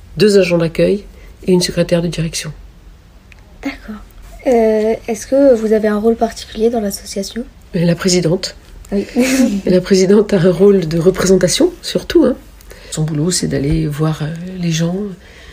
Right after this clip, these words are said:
Speaker 1: de travailler à obtenir des, des, des subventions. C'est aussi, c'est aussi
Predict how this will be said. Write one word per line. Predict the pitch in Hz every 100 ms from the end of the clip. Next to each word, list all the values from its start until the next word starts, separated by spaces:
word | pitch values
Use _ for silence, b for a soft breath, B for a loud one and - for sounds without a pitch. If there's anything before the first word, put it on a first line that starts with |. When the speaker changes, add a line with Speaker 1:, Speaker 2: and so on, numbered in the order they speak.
| B B -
Speaker 1:
de | - 160 156 160 151 147 -
travailler | - 156 160 156
à | 147
obtenir | 156 - 156 156
des, | 147 147 151
des, | 156 147 131 - -
des | 160
subventions. | - 147 147 - 220
C'est | 226 180 156
aussi, | - - 247 - - B B B B B
c'est | - 208 202
aussi | 160 - -